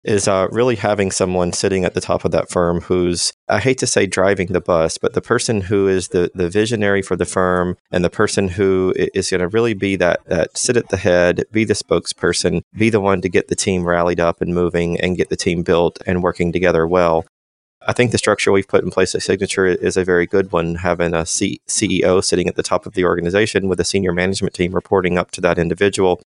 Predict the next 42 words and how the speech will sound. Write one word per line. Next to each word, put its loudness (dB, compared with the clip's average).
and 0
really 2
holding 2
each -2
other 2
accountable 0
for -6
what 0
our, 2
our, 0
not 0
only 0
our 0
personal -2
goals, 2
but -4
what -2
the -2
firm 0
goals 0
are 0
as -4
well. 0
And 0
let's -2
be 2
real, 2
everyone's 0
gonna 2
have 0
somewhat 0
of 2
a 0
personal -2
goal 2
and -2
have 0
somewhat 0
of, 0
of 0
a 0
personal 0